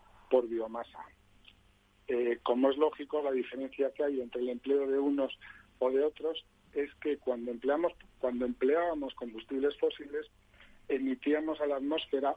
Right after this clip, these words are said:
un C O dos que fue captado hace millones de años. Sin embargo, cuando empleamos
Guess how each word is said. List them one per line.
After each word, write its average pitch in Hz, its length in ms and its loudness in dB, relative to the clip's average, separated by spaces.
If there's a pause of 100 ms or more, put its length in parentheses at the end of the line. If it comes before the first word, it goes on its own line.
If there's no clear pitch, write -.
un 151 240 0
C 147 160 4
O 135 100 -4
dos 151 200 0 (500)
que - 100 -6
fue 135 160 -4
captado 143 500 0
hace 156 240 -2
millones 123 500 -2
de 127 120 -2
años. 127 280 -2 (800)
Sin 113 180 -8
embargo, 139 440 2
cuando 123 280 -8
empleamos 139 540 -4